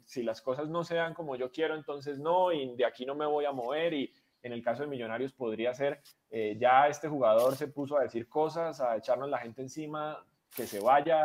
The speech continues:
y buscamos otro arquero", que puede pasar, esperamos que no sea el caso, eh, pero, pero la negociación a hoy por fechas está, está abierta y, y creo que lo mejor sería que se diera para,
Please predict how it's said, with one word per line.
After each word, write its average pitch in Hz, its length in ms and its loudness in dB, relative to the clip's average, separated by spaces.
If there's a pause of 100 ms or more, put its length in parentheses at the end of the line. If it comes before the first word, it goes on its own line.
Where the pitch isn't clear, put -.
y 127 80 -2
buscamos 117 500 -6
otro 139 180 -4
arquero", 147 360 -4 (460)
que 117 120 -12
puede 113 220 -4
pasar, 120 400 2
esperamos 110 460 -4
que 120 100 -14
no 110 120 -12
sea 120 120 -4
el 123 60 -4
caso, 143 360 0 (420)
eh, 107 400 -2
pero, 98 640 0
pero 110 160 0
la 110 140 4
negociación 107 720 -4
a 131 160 10
hoy 185 160 8
por 143 220 -2
fechas 185 480 -4
está, 117 800 4
está 107 280 -2
abierta 151 640 2
y, 101 340 -10
y 107 40 -14
creo 110 200 -8
que 139 100 -10
lo 135 100 -4
mejor 113 280 -6
sería 113 280 -4
que 101 120 -16
se 101 140 -12
diera 101 260 -2
para, 95 260 -4